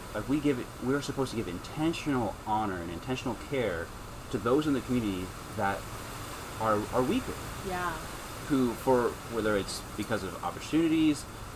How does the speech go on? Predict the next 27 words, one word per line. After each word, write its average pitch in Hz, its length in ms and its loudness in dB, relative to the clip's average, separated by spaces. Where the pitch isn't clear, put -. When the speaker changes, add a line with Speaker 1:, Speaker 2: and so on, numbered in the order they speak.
Speaker 1:
or, 87 480 2
or 85 180 0
birth 151 580 6
or, 85 280 0
or 120 60 0
even 202 220 2
bad - 320 -2
choices, - 540 -4
whatever 208 320 4
it 160 80 4
is 135 360 2
that 117 80 6
has 104 100 0
put - 220 -2
them 127 160 4
behind 98 540 -2
or, 110 240 6
or 110 200 0
set 139 200 -2
them 120 140 0
with, 107 240 0
with 101 140 -2
less, - 560 -2
you 120 60 0
know, 101 240 0
worldly 131 320 6
defined 113 480 0